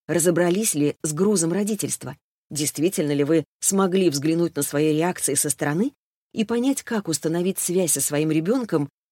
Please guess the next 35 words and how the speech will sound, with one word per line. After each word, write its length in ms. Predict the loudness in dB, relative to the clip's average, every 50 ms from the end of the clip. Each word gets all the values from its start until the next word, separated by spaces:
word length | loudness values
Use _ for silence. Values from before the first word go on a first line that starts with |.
| _ -4 -2
и 100 | -2 0
в 60 | 0
конечном 560 | 0 0 0 2 0 0 -2 -4 -4 -4 -4
счёте 380 | -2 -2 -2 -2 -2 -2 -2 -2
с 40 |
собой? 540 | 0 0 0 0 -2 -2 -2 -4 -4 -6 -10 _ _ _ _ _ _ _ _ _ _ _ _ _ _ _ _ -8
Я 300 | -4 0 0 0 0 2
задаю 360 | 0 2 2 4 4 4 4
все 240 | 4 2 2 2 0
эти 160 | 0 -2 -2
вопросы, 520 | -2 -2 -2 -2 -2 -2 0 0 -2 -2
потому 360 | -2 -2 -2 0 0 0 0
что 180 | -2 -2 -2 -2
наша 360 | 0 0 -2 -2 -2 -4 -6
цель 320 | -4 -4 -2 0 0 0 0
не 100 | -2 -4
в 80 | -4
том, 240 | -4 -6 -4 -4 -4
чтобы 260 | -4 -4 -2 0 0
заставить 520 | 0 0 -2 -2 -2 -2 -2 -2 -2 -2 -2
ребёнка 380 | -2 -2 -2 -2 -2 -2 -2
слушаться, 580 | -4 -2 -4 -4 -6 -6 -6 -4 -6 -6 -6 -10 _ _ _ _ _ _ -4
а 100 | -4 -4
в 60 | 0
том, 160 | 0 0 0
чтобы 280 | 0 0 -2 0 0 0
прервать 520 | 0 0 0 0 0 0 -2 -4 -4 -4
цепочку 640 | -4 -6 -6 -6 -6 -6 -4 -4 -4 -6 -6 -8 -8 -8 _ _ _ _ -4
устаревших 680 | -4 -4 -2 -2 -2 0 0 0 0 -2 -4 -4 -2
принципов, 600 | -2 0 0 2 0 0 -2 -4 -6 -8 -12 -12 _ _ _ _ _ _ _ -2
которую 400 | -2 0 2 4 4 6 4 4
вы 140 | 4 2
унаследовали 840 | 0 0 0 0 -2 -2 -2 0 0 2 2 2 2 2 2 2 -2 -2
от 180 | -6 -6 -4 -4
родителей, 600 | -4 -2 -4 -4 -4 -2 -4 -4 -4 -4 -6